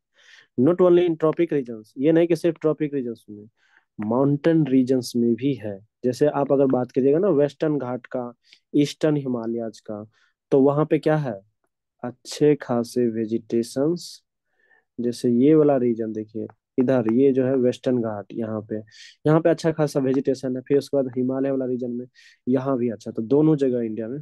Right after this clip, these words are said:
बहुत ज्यादा है। तो India के लिए क्या होना चाहिए? तो कहता है, "These are, these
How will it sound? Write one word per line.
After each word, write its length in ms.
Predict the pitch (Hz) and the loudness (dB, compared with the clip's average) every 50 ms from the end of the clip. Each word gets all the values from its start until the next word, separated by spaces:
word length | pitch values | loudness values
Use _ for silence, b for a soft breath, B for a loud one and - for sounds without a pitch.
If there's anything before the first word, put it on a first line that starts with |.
| - _ | -14 _
बहुत 300 | - 104 98 101 98 98 | -12 -12 -12 -12 -12 -10
ज्यादा 240 | - 98 98 - 101 | -10 -10 -8 -8 -10
है। 120 | 98 - _ _ _ _ _ _ _ _ _ _ _ b b b b b b b b b b b b - | -14 -14 _ _ _ _ _ _ _ _ _ _ _ b b b b b b b b b b b b -4
तो 100 | 143 - - | -4 2 4
India 260 | 170 170 180 180 180 | 4 6 6 6 6
के 60 | 175 | 6
लिए 80 | 175 170 | 4 2
क्या 160 | 160 - 139 | 2 0 -2
होना 180 | 131 120 113 104 | -2 -4 -8 -14
चाहिए? 200 | - - 107 - _ _ _ - - | -12 -12 -14 -14 _ _ _ -12 -8
तो 60 | 117 | -4
कहता 180 | - 139 160 | -2 2 2
है, 60 | 165 147 | 2 2
"These 380 | 131 123 156 170 170 151 160 180 - - 147 | 4 4 4 4 4 4 0 -2 -2 -2 -4
are, 300 | 147 143 147 151 151 156 - - | -2 -2 0 0 -2 -4 -6 -6
these 260 | 123 131 160 170 165 | -2 0 0 0 0